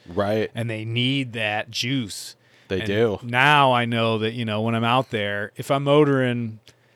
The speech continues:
Speaker 2: for just a couple hours or whatever, I'll, I'll kick that sucker up.
Speaker 1: Oh, yeah.
Speaker 2: Um, you know, twelve, fourteen hundred R P Ms.
Speaker 1: Okay.
Speaker 2: But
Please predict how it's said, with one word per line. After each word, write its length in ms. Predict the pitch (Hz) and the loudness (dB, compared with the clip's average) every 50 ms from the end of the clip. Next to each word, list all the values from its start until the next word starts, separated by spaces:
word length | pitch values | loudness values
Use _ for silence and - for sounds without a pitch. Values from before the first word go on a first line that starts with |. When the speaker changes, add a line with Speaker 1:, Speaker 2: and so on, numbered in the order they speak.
| _ _ _ _ | _ _ _ _
Speaker 2:
for 160 | - - 127 | -6 -6 -6
just 240 | 117 107 113 - - | -4 -6 -10 -10 -8
a 20 | |
couple 300 | - - 143 - 117 113 | -4 -2 -2 0 0 2
hours 420 | 113 117 123 131 135 127 113 104 98 | 4 6 6 8 6 6 4 2 -2
or 80 | 110 | -4
whatever, 400 | 104 104 101 101 101 98 101 104 | -4 -4 -2 -4 -4 -4 -2 0
I'll, 160 | 104 113 - - | 2 2 2 2
I'll 120 | 123 127 135 | 2 0 -2
kick 300 | - - - 202 196 - | -2 -2 -4 -4 -2 -2
that 180 | 196 165 151 | -2 -2 -2
sucker 460 | - - 170 151 131 - - 117 110 127 | -2 0 0 0 -2 -2 -6 -4 -2 0
up. 360 | 151 143 107 101 - - - - - | 0 0 -2 -4 -8 -12 -16 -10 -2
Speaker 1:
Oh, 140 | 92 95 127 | 0 2 2
yeah. 240 | 160 143 107 110 110 | 4 2 2 0 -4
Speaker 2:
Um, 240 | 107 107 107 113 - | -8 -10 -12 -12 -10
you 140 | 147 135 127 | -8 -8 -6
know, 260 | 113 107 110 107 107 _ _ _ _ _ _ _ _ _ _ _ _ _ _ | -6 -6 -6 -8 -10 _ _ _ _ _ _ _ _ _ _ _ _ _ _
twelve, 680 | - - 139 131 131 131 127 123 123 127 123 123 117 110 | -4 0 4 4 6 6 6 6 6 4 4 2 0 -4
fourteen 680 | - - - _ - - 143 131 127 - - 135 123 | -10 -18 -20 _ -8 -4 -2 -2 -2 -2 -2 -4 -2
hundred 260 | 123 127 123 120 120 | -2 -2 0 0 2
R 120 | 120 117 120 | 2 2 2
P 120 | - 135 123 | 0 -2 -2
Ms. 360 | 120 120 123 131 131 - - _ - | 0 0 -2 -2 -4 -8 -12 _ -4
Speaker 1:
Okay. 300 | 101 110 - 135 113 110 - _ _ _ - | -2 0 2 2 2 0 -2 _ _ _ -2
Speaker 2:
But 260 | 127 120 113 107 | 0 0 0 -2